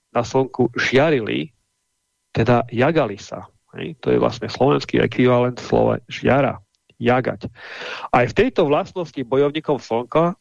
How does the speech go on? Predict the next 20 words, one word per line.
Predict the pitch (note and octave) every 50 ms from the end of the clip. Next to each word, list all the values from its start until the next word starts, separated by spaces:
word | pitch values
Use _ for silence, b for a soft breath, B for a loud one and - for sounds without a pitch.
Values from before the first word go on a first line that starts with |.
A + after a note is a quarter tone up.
| _
Salanov, | - - - - - B2 A#2 G#2+ G#2 G#2 A2 A#2+ C#3+ F3+ A3+ B3 A3 - _ _ -
možno | C3 E3 A3 A#3 G3 F3 C3+ A#2
vidieť | A2+ C3 C3 B2 C#3 D3 D#3 D#3 - -
starobylosť | - - _ - F3+ G#3+ G#3+ E3+ C3 C3 B2+ A#2+ A2+ A#2+ A2 G#2 - - _ - _ _ _ -
oboch | F#3+ G3 D3+ C#3+ B2+ A#2+ - -
slovenských | - - C#3 C#3+ C#3+ C#3+ C3+ - - - C3 A#2 -
slov, | - - G#2+ A2 C3 D3+ F#3 A3 G#3 - B B B B B B B B B
siahajúcich | - - - D3 E3 E3+ F3+ F#3 F#3 F#3 - - E3+ D3
do | B2 C#3+ C3+
doby | D3+ F3 D#3 D3+ C#3+
bronzovej, | A#2+ A2+ A2 A2 G#2 G2+ - A#2 A2 A#2 A#2+ C3+ D#3 F3+ - -
do | - - C#3
čias | C3 - - - C#3+ C#3+ D3+ D#3 D#3+ D3+ - - - _ _
Agatirsov, | - A2+ A2+ A2 A#2+ A#2 A2+ - A#2+ B2 - - - D#3 E3+ F3+ G#3 - -
do | - - C3+ C3+ -
čias | - - D3 B2+ A#2 - - _
Sarmatov, | - - - - C#3+ C3 A#2+ A2+ A2 A2+ G#2 G2 - - B2 C#3 E3+ G3 G3+
v | - _ _ _ _ _ _ _ _ -
zátvorke | - G#2+ - - G#2+ G#2+ G#2+ G#2 G#2
Salanov. | - - - - A2 G#2+ G#2 G2+ - - -